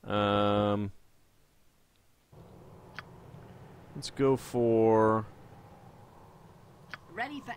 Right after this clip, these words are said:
Speaker 2: action.
Speaker 1: Do I have protection from fire? Do I not have that memorized? I may not have it memorized. No, wait, I should. Protection from fire. All right, let's go with that.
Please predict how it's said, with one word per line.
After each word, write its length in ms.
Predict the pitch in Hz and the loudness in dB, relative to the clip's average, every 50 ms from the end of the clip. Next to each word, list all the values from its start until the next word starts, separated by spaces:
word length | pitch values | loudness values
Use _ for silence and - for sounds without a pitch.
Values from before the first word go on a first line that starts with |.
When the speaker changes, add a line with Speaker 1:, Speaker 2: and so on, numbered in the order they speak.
| - | -16
Speaker 2:
action. 360 | - - - - - - - - - - - - - - - - - - - - - - - - - - - - - - - | -16 -18 -14 -12 -12 -12 -14 -16 -20 -20 -20 -20 -20 -20 -20 -20 -20 -20 -20 -20 -20 -20 -20 -20 -20 -20 -20 -20 -20 -18 -16
Speaker 1:
Do 60 | - 98 | -14 -12
I 40 | |
have 220 | - - 127 131 - | -8 -6 -6 -6 -6
protection 400 | - - - 120 107 - - 95 | -8 -6 -4 -4 -4 -4 -8 -10
from 180 | - - 87 | -10 -10 -10
fire? 520 | 85 - - 76 58 - - - - - - - - - - - - - - - - | -10 -6 -6 -6 -6 -6 -10 -14 -18 -18 -20 -20 -20 -20 -20 -20 -20 -20 -18 -16 -12
Do 80 | - | -12
I 40 | - | -12
not 280 | 85 90 104 117 127 127 | -8 -4 0 2 2 4
have 180 | 123 120 110 104 | 4 4 4 4
that 120 | 107 92 | 2 -2
memorized? 680 | 87 78 62 52 50 50 50 50 - - - - - - - - - - - - - - - - - - - - - - - - | -2 -6 -12 -12 -12 -14 -14 -14 -14 -14 -14 -14 -14 -16 -18 -18 -18 -20 -20 -20 -20 -20 -20 -20 -20 -18 -18 -18 -18 -18 -16 -12
I 40 | - | -10
may 420 | 151 180 208 240 247 240 240 233 | -8 -6 -6 -4 -4 -4 -4 -4
not 220 | 220 214 214 214 180 | -4 -4 -4 -2 0
have 200 | 185 175 165 143 | 0 0 0 -2
it 80 | 123 | -2
memorized. 640 | 101 110 101 90 78 57 52 53 - - - - - - | -2 -2 -4 -4 -4 -8 -8 -10 -12 -14 -14 -14 -12 -6
No, 200 | 127 165 196 190 | -4 -2 0 2
wait, 180 | 139 117 110 - - - - | 2 2 2 0 -6 -12 -12
I 60 | 98 | -10
should. 220 | - - - - - - - - - - - - - - - - - - - - - - - - - - - - - - - - - - | -10 -8 -10 -10 -12 -14 -18 -18 -20 -20 -20 -20 -20 -20 -20 -20 -20 -20 -20 -18 -18 -20 -20 -20 -20 -20 -20 -20 -20 -20 -20 -20 -20 -20
Protection 380 | - - - 101 87 - - 69 | -16 -12 -10 -10 -10 -10 -14 -16
from 160 | - - - | -18 -20 -20
fire. 680 | - - - - 131 143 143 143 143 143 143 143 143 139 - - - - - - - - - - - - - - - - - - - - - - - - - - - - - - - - - - - - - - - | -20 -6 2 6 8 8 8 8 6 4 4 2 -2 -4 -8 -16 -20 -20 -20 -20 -20 -20 -20 -20 -20 -20 -20 -20 -20 -20 -20 -20 -20 -20 -20 -20 -20 -20 -20 -18 -18 -20 -20 -20 -20 -20 -20 -20 -20 -20 -20 -20 -18
All 60 | - | -18
right, 80 | - | -16
let's 140 | - - - | -16 -14 -8
go 120 | - 117 110 | -4 -2 -2
with 140 | 101 - | -2 2
that. 240 | - 143 175 208 - | 6 8 8 8 6